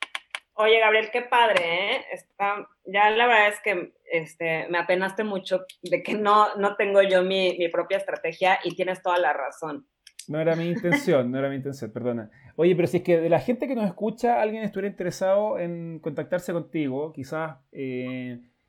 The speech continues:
Speaker 2: o un potencial cliente, o un potencial socio, o anda a saber. Eh,
Speaker 1: Claro.
Speaker 2: ¿cuál sería la mejor manera de conectar contigo?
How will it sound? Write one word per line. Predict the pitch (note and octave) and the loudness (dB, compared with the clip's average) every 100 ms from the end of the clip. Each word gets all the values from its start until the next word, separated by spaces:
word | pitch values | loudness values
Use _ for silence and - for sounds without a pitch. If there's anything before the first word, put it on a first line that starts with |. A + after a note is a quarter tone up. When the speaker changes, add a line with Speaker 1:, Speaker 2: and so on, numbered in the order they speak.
| _ _ - | _ _ -4
Speaker 2:
o | D3 D#3+ E3+ E3+ - _ _ _ _ _ _ _ _ | 2 4 4 2 -2 _ _ _ _ _ _ _ _
un | - C3+ B2 - _ | -10 -8 -8 -12 _
potencial | C#3 A#2+ A#2+ A#2+ | -10 -8 -8 -10
cliente, | - C#3 E3+ - E3+ D#3+ | -8 -6 -6 -8 -8 -6
o | - C3 | 0 0
un | C#3 | 0
potencial | C3 B2 A#2+ B2 A2+ | -10 -12 -12 -14 -12
socio, | - E3 - E3 D#3+ D#3+ - | -4 -2 -2 -6 -6 -6 -8
o | - B2+ C#3+ D#3 E3+ D3+ | -8 -4 0 2 2 0
anda | D3 C#3+ | -4 -6
a | |
saber. | C#3 A2+ F2+ - _ _ _ _ _ | -4 -6 -6 -12 _ _ _ _ _
Eh, | D3+ C3+ C3 B2+ | -8 -4 -4 -2
Speaker 1:
Claro. | G#3+ G#3+ A#3 E3 _ | 2 2 0 -4 _
Speaker 2:
¿cuál | G3 F3+ | 2 2
sería | - G#3+ | 2 -2
la | G#3+ | 0
mejor | G3+ G3+ | -2 -4
manera | G3 G3 G3 | -6 -4 2
de | F#3+ | 2
conectar | F3+ E3+ F3 E3+ | 2 -4 -4 -6
contigo? | E3 C3+ A2+ G#2 G#2 | -8 -8 -8 -8 -12